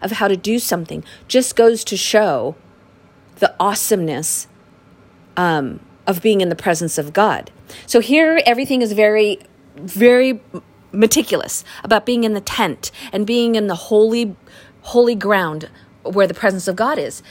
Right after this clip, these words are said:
So that's what's so awesome, is when Jesus comes onto the earth,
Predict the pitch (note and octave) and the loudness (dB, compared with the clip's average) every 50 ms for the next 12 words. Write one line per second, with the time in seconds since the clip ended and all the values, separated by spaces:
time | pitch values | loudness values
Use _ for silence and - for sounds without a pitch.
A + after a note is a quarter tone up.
0 | - - - - - C4+ A3 B3+ B3+ C4+ C4+ - D#4 - - - C4+ A#3+ - - | -20 -20 -12 -6 -2 0 2 2 2 2 0 -4 -8 -6 0 2 2 2 2 0
1 | G3+ B3 D4 C#4+ - - F3 E3 - - G#3 F#3+ F#3 G#3+ A3 G3 F3 - A#3 B3 | -4 -2 -2 -2 -2 -2 -4 -4 -4 -4 -4 -4 -2 -4 -4 -4 -4 -4 -4 -2
2 | B3 C4+ D4+ C#4+ - - B3+ A3+ G#3 G3+ - - G3+ A3+ C4 D#4 F4 F#4 - - | -2 -2 -4 -4 -4 -4 -4 -4 -4 -6 -6 -2 0 2 2 2 2 0 -2 -4
3 | C#4+ A3 A3 G3 E3 - _ _ _ _ - F#3+ E3+ D#3 D#3 B3+ D4 - - | -4 -4 -4 -4 -6 -8 _ _ _ _ 0 2 4 4 4 2 0 -4 -10